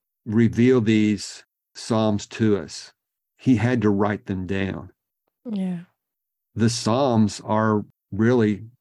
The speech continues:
Speaker 1: David's journal.
Speaker 2: Mm-hmm.
Speaker 1: I came across something that in a pamphlet I, I have about the Psalms, and I want to read this for you. It says, "The Psalms are songs of praise, thanksgiving, lament,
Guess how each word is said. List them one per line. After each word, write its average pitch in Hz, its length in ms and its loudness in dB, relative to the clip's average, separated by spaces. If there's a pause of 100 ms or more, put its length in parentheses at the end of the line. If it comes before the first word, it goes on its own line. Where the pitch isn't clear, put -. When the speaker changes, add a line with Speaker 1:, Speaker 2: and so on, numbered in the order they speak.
(380)
Speaker 1:
David's 110 380 0
journal. 104 520 -2 (640)
Speaker 2:
Mm-hmm. 202 520 -4 (560)
Speaker 1:
I 117 80 -2
came 151 240 2
across 120 640 -2 (420)
something 117 640 2
that 101 240 2 (120)
in 107 140 0
a 98 60 -2
pamphlet 110 540 0
I, 101 260 0 (240)
I 104 100 -4
have 101 240 -2
about 101 300 0
the 107 100 0
Psalms, 98 580 -2 (760)
and 117 100 0
I 110 40 4
want 113 180 4
to 107 40 4
read 107 200 4
this 104 180 0
for 101 220 -2
you. 98 180 -4
It 113 120 -4
says, 123 200 2
"The 120 80 -2
Psalms 147 540 -2
are 110 160 -6
songs 117 420 -2
of 101 100 -6
praise, 123 440 -2
thanksgiving, 113 640 -2
lament, 110 500 -4